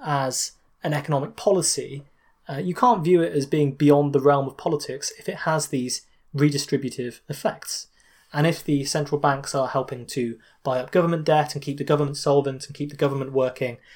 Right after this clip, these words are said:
then if their policy is exacerbating inequality and the government doesn't want to exacerbate inequality, then it has to do something to counteract that. Even the Bank of England, who have committed large amounts of Q E previously,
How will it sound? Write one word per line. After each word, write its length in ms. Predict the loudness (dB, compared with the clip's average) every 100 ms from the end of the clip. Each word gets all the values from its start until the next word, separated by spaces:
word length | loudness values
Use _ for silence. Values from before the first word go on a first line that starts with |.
| -20 _
then 160 | 2 4
if 160 | 4
their 140 | 4 6
policy 580 | 6 6 4 2 4
is 140 | 2 0
exacerbating 640 | 2 0 2 -2 -2 -6
inequality 720 | -6 4 6 6 4 -2 -2 -4 _ _
and 100 | -4
the 60 | 4
government 380 | 6 6 4
doesn't 220 | 4 4 4
want 180 | 2
to 60 | 4
exacerbate 520 | 4 4 2 0 -2
inequality, 600 | -2 -4 -4 -4 -8 -12 _ _ -4
then 100 | -4
it 80 | 0
has 180 | -2 -2
to 80 |
do 100 | -4
something 280 | -2 -4 -6
to 120 | -14
counteract 500 | -8 -6 -2 -4 -4
that. 160 | -14 -16 _ _ _ _ _ _ _ _ _ _ _ _ _ _ _ -20 _
Even 220 | 6 6
the 40 |
Bank 220 | 4 4 6
of 60 |
England, 320 | 6 6 2
who 100 | 4
have 120 | 2 4
committed 440 | 0 4 2 2 0
large 340 | 2 4 2
amounts 260 | 0 0 -4
of 120 | -4
Q 180 | 0 2
E 140 | 0
previously, 640 | _ 0 0 -2 -6 -18